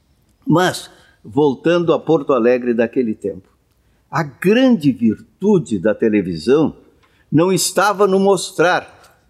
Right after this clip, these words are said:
as atrações que vinham do Rio e São Paulo, não estava apenas no exibir o que era daqui, foi levado, transposto pra televisão, o grande teatro, a transmissão esportiva, que lá começou com Guilherme Siebenberg e Enio Melo na T V Piratini,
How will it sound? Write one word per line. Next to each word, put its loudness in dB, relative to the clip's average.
as -4
atrações 0
que 2
vinham 2
do 2
Rio 2
e -2
São -4
Paulo, -2
não 2
estava 0
apenas 2
no 4
exibir 2
o 2
que 2
era 2
daqui, -2
foi 0
levado, 0
transposto -2
pra -8
televisão, 0
o -4
grande 0
teatro, -4
a -4
transmissão 0
esportiva, 0
que -10
lá 0
começou 0
com -2
Guilherme 0
Siebenberg -2
e -2
Enio -2
Melo -2
na -12
T -12
V -10
Piratini, -8